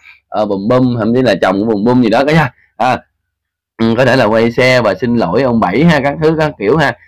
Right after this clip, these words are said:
À, thậm chí là quay đầu sám hối gì đó, không biết là ai mới quay đầu sám hối nha cả nhà ha. Mình thấy rất là nhục nhã quý vị,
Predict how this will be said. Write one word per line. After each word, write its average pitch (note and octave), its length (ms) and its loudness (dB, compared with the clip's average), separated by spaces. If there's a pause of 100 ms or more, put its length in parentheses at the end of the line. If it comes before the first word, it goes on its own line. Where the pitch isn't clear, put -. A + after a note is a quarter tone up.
À, G#2 260 0
thậm A#2 140 0
chí C#3+ 60 2
là A#2+ 60 2
quay G#2+ 160 0
đầu F#2 200 0
sám B2+ 240 -2
hối D3 220 2
gì A#2 60 -4
đó, A2+ 140 0
không B2+ 100 -2
biết C#3 140 -2
là - 120 -6
ai B2 240 0
mới B2+ 80 -4
quay A#2+ 140 -4
đầu G#2 180 -4
sám B2+ 180 -2
hối D3+ 220 2
nha C3 80 2
cả A#2+ 80 -2
nhà A#2 160 0
ha. A#2+ 240 -2 (260)
Mình G2 140 -6
thấy C#3+ 180 0
rất E3+ 140 2
là C3 60 -2
nhục G#2 200 -4
nhã G#2 300 0
quý E3 80 2
vị, A2 220 2